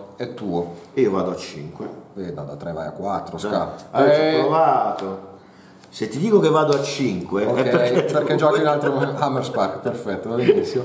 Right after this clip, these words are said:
Speaker 2: <laughs> È stato
Speaker 1: E
Speaker 2: bellissimo.
Speaker 1: cinque inizia a diventare interessante come quantità di memoria,
Speaker 2: Poi.
Speaker 1: eh. Però hai solo una carta in mano.
Speaker 2: Questa può arrivare qua?
Speaker 1: Sì. Cioè, beh, in realtà l'hai fatto male come giocata, eh, Ska?
Speaker 2: Ah, è vero,
Speaker 1: Perché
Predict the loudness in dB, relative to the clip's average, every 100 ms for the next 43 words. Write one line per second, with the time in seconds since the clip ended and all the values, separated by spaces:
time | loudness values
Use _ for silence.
0 | 0 2 2 0 -4 -6 -6 -6 -4 -4
1 | -6 -10 -12 -10 -10 -10 -8 -6 0 0
2 | 0 2 4 4 4 2 2 2 0 0
3 | -4 -6 -6 -8 -8 -10 -10 -8 -10 -10
4 | -12 -10 -10 -8 -6 -4 -2 -2 -4 -10
5 | -16 -20 -2 2 4 2 0 0 2 2
6 | 2 0 0 -2 -4 -6 -10 0 2 2
7 | 0 -2 -2 -2 -2 -4 -2 -2 -4 -12
8 | -16 -12 -12 -12 -20 -20 -20 -18 -16 -14
9 | -2 0 2 2 2 2 2 0 0 0
10 | 0 -2 -4 -8 -8 -6 -8 -6 -6 -4
11 | -2 -2 -4 -12 -20 -20 -20 -20 -8 -2
12 | 0 2 2 2 2